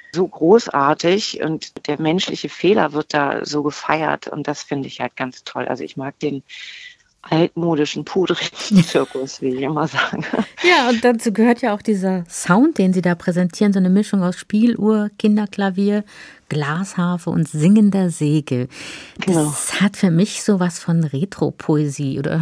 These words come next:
Speaker 2: <laughs> steckt da mehr dahinter?
Speaker 1: Ja, das stimmt. Das ist Instrumentarium, was eigentlich Zirkusclowns benutzen würden. Und ich benutze das in meiner Musik, aber auch unabhängig von dem Programm jetzt, wo es wirklich um das Thema Zirkus geht, benutze ich das sehr gerne.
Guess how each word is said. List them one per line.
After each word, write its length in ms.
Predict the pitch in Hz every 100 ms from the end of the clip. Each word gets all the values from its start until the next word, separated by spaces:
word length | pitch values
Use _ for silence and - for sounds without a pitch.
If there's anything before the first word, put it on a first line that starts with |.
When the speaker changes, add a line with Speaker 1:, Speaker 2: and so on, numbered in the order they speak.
| 180
Speaker 2:
<laughs> 60 |
steckt 400 | 185 - - -
da 80 | 165
mehr 260 | 147 - -
dahinter? 440 | - 151 160 - 202
Speaker 1:
Ja, 420 | 165 175 269 269
das 280 | 247 202 -
stimmt. 260 | - 254 233
Das 160 | 214
ist 200 | 214 -
Instrumentarium, 1000 | 202 220 220 214 196 190 196 214 214 208
was 160 | 185 -
eigentlich 540 | 175 180 - 196 -
Zirkusclowns 1120 | - 185 - 196 - - 147 147 139 147 - -
benutzen 560 | - 156 - - 165 196
würden. 360 | 185 185 226 285 _ _ - - - - _
Und 420 | - 180 180 170 -
ich 120 | 165
benutze 320 | 185 180 175 180
das 80 | 175
in 80 |
meiner 200 | 175 170
Musik, 320 | 165 160 190 175
aber 240 | 170 165
auch 220 | 160 -
unabhängig 560 | - 175 170 151 147 -
von 220 | 143 147
dem 380 | 143 143 143 - _
Programm 380 | - 156 147 151
jetzt, 240 | 151 -
wo 80 | 139
es 100 | 143
wirklich 300 | 143 - 143
um 120 | 156
das 160 | 147 135
Thema 380 | - 151 139 135
Zirkus 460 | - 143 - -
geht, 260 | - 175 - - - - - -
benutze 340 | 180 170 165 175
ich 120 | -
das 160 | 143 -
sehr 180 | 117
gerne. 360 | 110 117 117